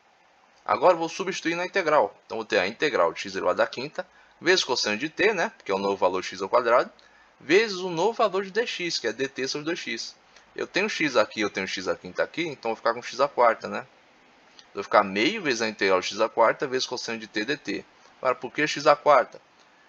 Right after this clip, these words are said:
Esse x aqui, ó, se ele passar pra cima, é, ele passa com x a menos um.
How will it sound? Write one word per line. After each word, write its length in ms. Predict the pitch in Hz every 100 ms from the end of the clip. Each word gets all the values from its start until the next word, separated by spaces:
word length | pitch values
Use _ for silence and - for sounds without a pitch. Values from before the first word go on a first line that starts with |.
| _ _ -
Esse 160 | 147
x 240 | 139 147 123
aqui, 380 | 85 - 147 123
ó, 100 | -
se 140 | - 120
ele 80 | 123
passar 300 | 120 - 110
pra 160 | 85
cima, 500 | - - 113 156 - - _ _ _ _ _ _ _ - _ 101
é, 420 | 98 98 92 -
ele 140 | 101 98
passa 260 | 110 110
com 120 | 123 113
x 200 | 120 123
a 40 |
menos 280 | 123 151 120
um. 160 | 101